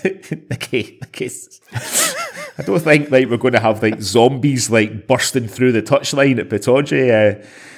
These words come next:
wait, you know, at the start of the season, once the stadium opens or anything like that, you know?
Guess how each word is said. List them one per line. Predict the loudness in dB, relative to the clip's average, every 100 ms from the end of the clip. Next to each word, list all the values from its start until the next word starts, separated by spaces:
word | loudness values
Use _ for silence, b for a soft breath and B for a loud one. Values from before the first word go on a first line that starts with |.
| B -6
wait, | -2 0
you |
know, | 2 2
at |
the | 0
start | 0 0 2
of | -2
the |
season, | -4 -2 -2 -4 -6 -8
once | -6 -6
the | -6
stadium | -2 -2 0
opens | -2 -2 -4
or | -6
anything | -6
like | -6
that, | -4 -4 -4
you | -8
know? | -10